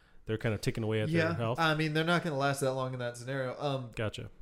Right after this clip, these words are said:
Speaker 2: the other thing I liked is once it's done, it's run out of bullets, it's gonna charge an enemy and explode.
Speaker 1: Oh, okay.
Speaker 2: So it's, it's, you know, free. It's like a co-op buddy for a short amount of time.
Speaker 1: Gotcha.
Speaker 2: It, uh,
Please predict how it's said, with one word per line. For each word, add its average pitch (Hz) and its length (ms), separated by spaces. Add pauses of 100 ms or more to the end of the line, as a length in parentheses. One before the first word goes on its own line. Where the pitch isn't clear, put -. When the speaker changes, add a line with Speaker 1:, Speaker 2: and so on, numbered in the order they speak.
(420)
Speaker 2:
the 156 100
other 160 100
thing 160 220
I 135 60
liked 127 300
is 120 300
once 135 600
it's 120 280
done, 143 720
it's 120 220
run 139 180
out 131 140
of 101 60
bullets, 127 300
it's 120 200
gonna 107 180
charge 175 360
an 143 120
enemy 123 460
and 117 120
explode. 107 840 (340)
Speaker 1:
Oh, 131 140
okay. 151 120
Speaker 2:
So 120 420
it's, 120 340 (400)
it's, 107 520
you 117 140
know, 92 280
free. 151 340
It's - 200
like 120 140
a 101 60
co-op 165 380
buddy 151 360
for 120 220
a 107 40
short 147 260
amount 143 200
of 139 60
time. 127 560
Speaker 1:
Gotcha. 117 460 (280)
Speaker 2:
It, 92 420
uh, 87 340